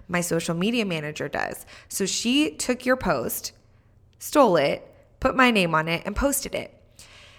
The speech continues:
And so that's why I wanna bring this up today, for you to remember that although I completely understand that sometimes social media managers can get carried away, maybe they're not,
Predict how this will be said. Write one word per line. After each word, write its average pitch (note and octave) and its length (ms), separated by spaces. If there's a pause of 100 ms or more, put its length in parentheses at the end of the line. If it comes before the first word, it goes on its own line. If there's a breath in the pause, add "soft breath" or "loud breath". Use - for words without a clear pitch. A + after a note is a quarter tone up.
(140 loud breath)
And C4+ 140
so D#4 80
that's D#4 320
why G4 120
I - 20
wanna C#4 220
bring G#3 180
this G3 160
up F3+ 120
today, C3 360 (260)
for C4+ 80
you C#4 140
to E4 80
remember G#3+ 480
that G#3+ 320
although B3 540 (420 loud breath)
I A3+ 100
completely E4 760 (260 loud breath)
understand A#3+ 640
that G3 120
sometimes A3 360
social A3+ 280
media A3 220
managers G3 420
can F#3+ 160
get F3 160
carried G#3 240
away, G3 260
maybe F3 280
they're F3+ 160
not, E3+ 520